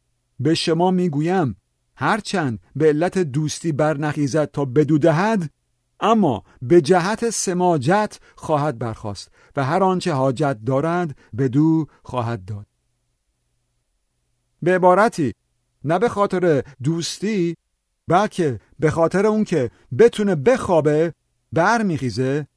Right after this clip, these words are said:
و به دوستش نون می‌ده، چون این آقا تا نون رو نگیره دست بردار نیست. پس اینجا عیسی مسیح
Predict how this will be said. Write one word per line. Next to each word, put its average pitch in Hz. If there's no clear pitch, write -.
و 147
به 147
دوستش 185
نون 170
می‌ده، 104
چون 170
این 190
آقا 151
تا 151
نون 180
رو 180
نگیره 165
دست 143
بردار 127
نیست. 113
پس -
اینجا 160
عیسی 175
مسیح 165